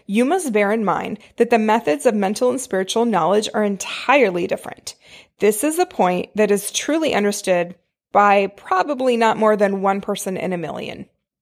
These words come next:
You know a thing mentally by looking at it from the outside, by comparing it with other things, by analyzing it and defining it, by thinking of it. Whereas you can know a thing spiritually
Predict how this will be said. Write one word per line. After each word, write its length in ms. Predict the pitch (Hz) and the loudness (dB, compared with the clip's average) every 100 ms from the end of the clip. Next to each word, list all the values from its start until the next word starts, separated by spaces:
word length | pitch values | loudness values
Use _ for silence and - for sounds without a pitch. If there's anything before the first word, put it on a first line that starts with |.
| _ _ _ _ - - | _ _ _ _ -20 -12
You 140 | - 220 | 0 4
know 160 | 226 | 6
a 80 | 294 | 4
thing 180 | 339 330 | 2 0
mentally 460 | 269 220 233 214 214 | 0 0 0 2 4
by 160 | 180 | 2
looking 340 | 185 196 262 226 | 2 0 0 2
at 140 | 190 | 2
it 160 | 190 - | 2 0
from 140 | 190 | -4
the 100 | 170 | 0
outside, 480 | 160 160 - 147 208 | -2 0 -2 -2 -4
by 120 | 185 | -6
comparing 800 | - 196 - - 226 269 233 175 | -4 -6 -6 -4 0 2 2 0
it 140 | - | -2
with 160 | - 170 | -2 -2
other 240 | 151 160 | -4 -4
things, 460 | - 254 - - - | -2 -2 -2 -8 -4
by 140 | 175 | -2
analyzing 640 | - 180 175 202 208 214 | -2 -4 0 0 2 2
it 160 | 214 214 | 2 0
and 120 | 190 | -2
defining 480 | 170 - 165 208 220 | -6 -6 -4 -2 0
it, 160 | 220 220 - - | 0 -4 -10 -4
by 140 | 196 | -2
thinking 380 | 185 180 233 226 | -2 -4 0 0
of 120 | 233 | 2
it. 220 | 254 262 _ _ _ _ _ | 0 -2 _ _ _ _ _
Whereas 680 | 196 226 220 185 180 190 185 - _ _ _ _ | 2 4 6 6 6 4 -2 -10 _ _ _ _
you 200 | 190 220 | -4 -4
can 340 | 233 240 226 220 | 0 0 0 2
know 240 | 320 440 | 2 4
a 80 | 247 | 2
thing 260 | - 190 202 | 2 -2 -2
spiritually 960 | - - - 330 269 - 220 190 185 | -8 -6 -2 0 -2 0 0 2 0